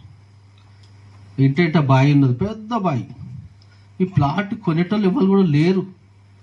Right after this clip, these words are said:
ఆ బావి పక్కన ఏందో నేను కొన్నా, ముందు సీన్ దగ్గర కొన్నా, తక్కువ స్థల, తక్కువ ధరకు కొన్నా. మరి ఈ ధరకి ఏమో "ప్రభువా, మరి ఈ పొద్దు ఈ ధర వస్తే నేను దేవునికి ఇంత ఇస్తా." మరి ఈరోజు ఈ పిల్లగాడు ఫీజుకే ఒకటే డే అబ్సెంట్ అయ్యిండు.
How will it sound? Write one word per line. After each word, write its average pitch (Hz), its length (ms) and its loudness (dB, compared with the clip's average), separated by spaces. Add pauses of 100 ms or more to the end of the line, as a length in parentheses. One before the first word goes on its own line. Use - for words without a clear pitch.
(120)
ఆ - 20 -8
బావి 131 240 0
పక్కన 185 340 -4
ఏందో 156 360 -2 (360)
నేను 147 140 2
కొన్నా, 135 320 2 (120)
ముందు 165 400 -2
సీన్ 160 300 -4
దగ్గర 165 260 -2
కొన్నా, 131 380 0 (720)
తక్కువ 131 320 -2
స్థల, 170 440 -2 (100)
తక్కువ 147 760 -2
ధరకు 151 260 -2
కొన్నా. 120 320 0 (960)
మరి 135 180 0
ఈ 143 40 0
ధరకి 139 340 -2
ఏమో 143 160 0
"ప్రభువా, 127 500 -2 (460)
మరి 117 220 0
ఈ 117 60 0
పొద్దు 117 320 -4
ఈ 123 160 2
ధర 117 180 -2
వస్తే 143 300 0
నేను 127 200 2
దేవునికి 120 420 0
ఇంత 113 140 -4
ఇస్తా." 160 360 -8 (600)
మరి 117 200 0
ఈరోజు 123 380 2
ఈ 117 120 0
పిల్లగాడు 120 440 0
ఫీజుకే 123 420 -2
ఒకటే 151 420 -2
డే 127 280 0
అబ్సెంట్ 120 460 -2
అయ్యిండు. 123 340 -2